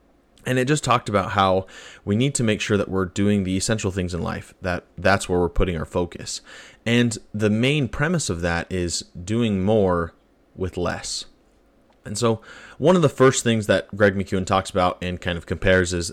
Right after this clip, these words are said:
the essentialist, basically a person who only does the things that are essential, and a non-essentialist. And he compares them throughout the book. So the idea of not having to say yes to everyone and everything.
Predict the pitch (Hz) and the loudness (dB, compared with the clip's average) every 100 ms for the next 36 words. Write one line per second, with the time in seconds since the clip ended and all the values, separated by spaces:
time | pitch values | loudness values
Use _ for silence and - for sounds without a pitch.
0 | - 87 87 - - 151 131 113 104 110 | -10 -6 -4 -2 2 2 2 4 4 2
1 | - - - - - 98 - 95 90 98 | -4 -10 -20 -14 -4 -4 0 0 0 -2
2 | 92 90 92 87 92 101 98 87 85 85 | -2 -4 -4 -4 -2 0 2 2 0 -2
3 | - 87 82 - 85 82 - 127 - 95 | -6 -6 -6 -6 -6 -6 -2 -4 0 -2
4 | 98 - - - 95 92 92 107 95 80 | -2 -12 -16 -4 0 2 4 2 2 -2
5 | 87 80 82 - 95 127 113 101 104 95 | -8 -8 -10 -8 -8 -6 -6 0 2 2
6 | 98 92 - 95 87 82 - 76 82 - | 0 -2 -4 -2 -2 -2 -8 -10 -10 -10
7 | - - - - - - 120 110 110 110 | -20 -20 -20 -20 -14 2 2 2 0 0
8 | 120 147 147 131 - 107 107 104 - - | -2 2 6 4 4 4 4 2 -12 -10
9 | 107 117 123 110 113 107 104 - 104 92 | -4 0 0 0 -2 0 -2 0 -2 0
10 | 95 95 - - 104 98 95 90 95 92 | 0 0 -2 -4 -2 0 0 0 0 -2
11 | 90 - 90 90 - 110 95 - | -6 -8 -6 -6 -4 -6 -6 -10